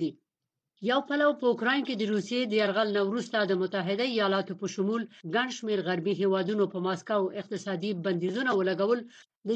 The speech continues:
جمهور رئیس ولادیمیر پوتین او د بارانیو چارو د وزیر سرګی لاروف شتمنۍ یې کنګل کړې. بل پلو د امریکا په کانګرس کې دا بحث تود شوی دی چې د روسیې د تیلو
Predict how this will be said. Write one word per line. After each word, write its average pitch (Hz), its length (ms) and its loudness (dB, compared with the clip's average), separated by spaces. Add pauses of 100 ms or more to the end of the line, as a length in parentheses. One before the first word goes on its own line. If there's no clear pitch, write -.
جمهور 233 360 2
رئیس 294 220 4
ولادیمیر 226 520 0
پوتین 226 360 -2 (240)
او 214 60 6 (100)
د - 20 4 (100)
بارانیو 208 520 2
چارو 202 240 2
د 185 80 0 (100)
وزیر 202 280 2 (120)
سرګی 196 320 0
لاروف 202 300 2 (100)
شتمنۍ 196 460 0
یې 196 200 4
کنګل 208 380 0
کړې. 233 160 -2 (400)
بل 214 280 2
پلو 240 240 4
د 220 60 -2 (100)
امریکا 220 260 0 (100)
په 233 120 -6
کانګرس 208 400 2
کې 220 100 2 (120)
دا 214 100 4 (120)
بحث 202 200 2 (100)
تود 196 240 -4
شوی 240 220 2
دی 202 160 0
چې 214 100 0
د 185 140 2
روسیې 196 360 -2
د 190 60 0 (120)
تیلو 247 200 2